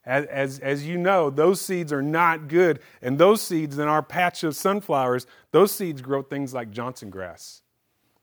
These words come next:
And then when you shoot a bird, you can't find it. Or they grow things like cockleburrs.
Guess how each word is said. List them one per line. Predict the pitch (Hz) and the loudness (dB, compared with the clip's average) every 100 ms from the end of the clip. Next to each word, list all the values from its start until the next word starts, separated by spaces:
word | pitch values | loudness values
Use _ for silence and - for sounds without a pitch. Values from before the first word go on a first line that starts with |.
| _ | _
And | 113 | -4
then | 139 | -2
when | 147 | -2
you | |
shoot | 131 156 131 | -4 -6 -4
a | |
bird, | 120 131 | -2 -2
you | 113 | -4
can't | 123 107 | -12 -10
find | 120 117 | -10 -10
it. | 87 _ _ _ _ _ _ - | -12 _ _ _ _ _ _ -6
Or | 120 | -2
they | 143 | 0
grow | 156 160 | 2 0
things | 165 156 139 | 0 -2 0
like | 135 - | -2 0
cockleburrs. | 165 156 147 120 117 98 90 - | 0 0 -2 -2 -2 -2 -8 -18